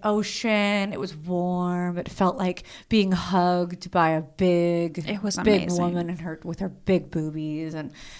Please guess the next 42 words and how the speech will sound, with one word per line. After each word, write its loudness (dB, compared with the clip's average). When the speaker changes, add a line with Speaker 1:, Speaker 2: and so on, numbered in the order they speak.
Speaker 1:
just -4
felt 8
like, 0
it -4
felt 2
like 4
motorboating, -2
big 2
Speaker 2:
Divine. 8
Speaker 1:
titties. -6
The -2
divine. 2
<laughs> -2
It 6
did. 6
It 0
felt 8
like 6
motorboating 8
divine. 4
That's 4
what 6
it -6
felt 0
like. -6
Speaker 2:
Yeah. -2
Speaker 1:
And 6
we 2
just, 0
it 4
was 4
so 4
incredible 6
because 0
being 2
in, 4
like, 0
a 4
rainforest 2
when -4
you're -6
on -4